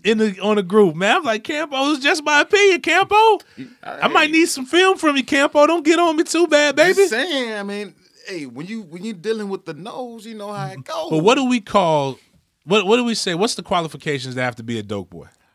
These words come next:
Speaker 2: The qualifications?
Speaker 1: Yeah, the, the main qualification that we
Speaker 2: One,
Speaker 1: say.
Speaker 2: you have to go through mat drills.
Speaker 1: That's it. That's
Speaker 2: You
Speaker 1: that,
Speaker 2: have
Speaker 1: I
Speaker 2: to.
Speaker 1: think that is
Speaker 2: And if you don't go through mat drills, don't you ever call yourself a dope boy.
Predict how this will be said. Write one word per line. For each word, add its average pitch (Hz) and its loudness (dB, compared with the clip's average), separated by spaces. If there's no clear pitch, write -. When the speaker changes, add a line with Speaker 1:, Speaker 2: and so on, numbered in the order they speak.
Speaker 2:
The 110 -16
qualifications? 147 -8
Speaker 1:
Yeah, 147 0
the, 123 -6
the 127 -8
main 180 -2
qualification 127 -6
that 117 -6
we 160 -2
Speaker 2:
One, 180 -4
Speaker 1:
say. 147 -4
Speaker 2:
you 143 -4
have 143 -8
to 139 -16
go 127 -6
through 107 -12
mat 110 -6
drills. 101 -8
Speaker 1:
That's 165 -2
it. 359 -10
That's 147 -6
Speaker 2:
You 123 -4
Speaker 1:
that, - 0
Speaker 2:
have 185 4
Speaker 1:
I 196 0
Speaker 2:
to. 165 -10
Speaker 1:
think 202 -2
that 185 4
is 180 2
Speaker 2:
And 160 0
if 151 -8
you 202 -4
don't 185 4
go 160 -6
through 139 -14
mat 113 -10
drills, 107 -14
don't 120 -8
you 117 -10
ever 117 -12
call 104 -16
yourself 104 -16
a - -8
dope 147 -14
boy. - -18